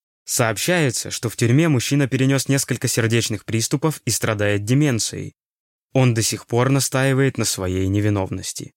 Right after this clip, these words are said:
Андре Бомберски также предстал перед судом в Мюлузе, Эльзас,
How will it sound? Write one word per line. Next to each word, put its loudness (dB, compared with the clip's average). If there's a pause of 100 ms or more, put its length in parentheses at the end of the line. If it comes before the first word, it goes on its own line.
(800)
Андре 2
Бомберски 0
также -2
предстал -4
перед -2
судом 2
в -2
Мюлузе, 2
Эльзас, -2